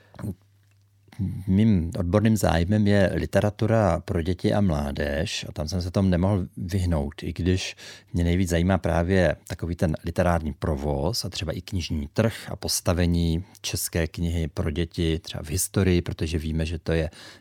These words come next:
velmi mimořádné postavení, eh, v rámci Evropy třeba, tak jakou hodnotu přikládáme dětské knize, to je hrozně zajímavé sledovat i teoreticky. Eh, a je tady někdy problém právě s tím přepínátkem, eh,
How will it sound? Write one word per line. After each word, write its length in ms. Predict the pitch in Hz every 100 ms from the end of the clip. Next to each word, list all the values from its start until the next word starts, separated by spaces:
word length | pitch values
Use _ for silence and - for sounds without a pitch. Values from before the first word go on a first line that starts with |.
| -
velmi 300 | 90 80 78 - -
mimořádné 840 | 98 98 98 95 82 80 82 80 95 -
postavení, 720 | 92 - 87 80 78 78 69 - - - -
eh, 60 | 113 78 71 73 76
v 60 | 78
rámci 360 | 80 78 -
Evropy 440 | - 80 87 - 85
třeba, 460 | - 92 78 82 -
tak 180 | 90
jakou 240 | 90 - 98
hodnotu 540 | 87 85 92 90 85
přikládáme 720 | 80 - 87 78 76 78 87
dětské 400 | 87 82 - 92
knize, 480 | 92 - 82 87 76
to 100 | -
je 60 | 90
hrozně 300 | 92 90 95
zajímavé 500 | 82 78 80 80 87 - -
sledovat 440 | - - 80 80 -
i 60 |
teoreticky. 800 | - 78 76 76 - - - - - - - - - - - -
Eh, 680 | 85 80 78 78 76 76 76 -
a 300 | 87 85 82
je 120 | 82
tady 180 | 90 113
někdy 180 | 107 113
problém 360 | 113 101 110 110
právě 220 | 104 107
s 60 |
tím 120 | - 123
přepínátkem, 960 | - 92 101 104 98 - 107 107 104 -
eh, 60 | -